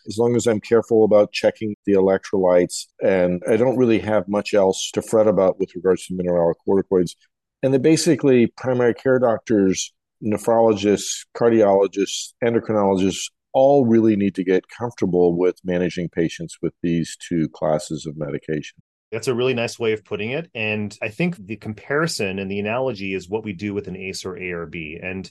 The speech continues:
Speaker 2: you know, finerenone, based on the Fidelity trial and the Fidelity cohort, finerenone is just as easy, if not easier, to prescribe than an ace or A R B. And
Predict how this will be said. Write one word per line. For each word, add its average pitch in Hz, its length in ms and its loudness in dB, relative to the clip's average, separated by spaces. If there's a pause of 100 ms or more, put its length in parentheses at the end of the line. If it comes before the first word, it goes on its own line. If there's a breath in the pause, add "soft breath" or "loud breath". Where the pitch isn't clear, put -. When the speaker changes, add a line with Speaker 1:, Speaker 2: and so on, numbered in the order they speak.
Speaker 2:
you 123 160 -10
know, 101 60 -6
finerenone, 123 840 -2
based 110 300 -4
on 113 40 -8
the 107 80 -6
Fidelity 104 520 -2
trial 98 340 -4
and 95 100 -8
the 95 60 -10
Fidelity 92 420 -10
cohort, 123 520 -4 (340)
finerenone 135 480 -2
is 95 240 -10
just - 380 -4
as 110 160 -2
easy, 104 320 -6
if - 100 -8
not 107 160 -2
easier, 107 340 -6
to 90 120 -10
prescribe 90 500 -8
than 98 80 -8
an 90 100 -8
ace 92 220 -8
or 90 160 -10
A 90 100 -8
R 85 140 -8
B. 113 320 -8 (440 soft breath)
And 98 400 -6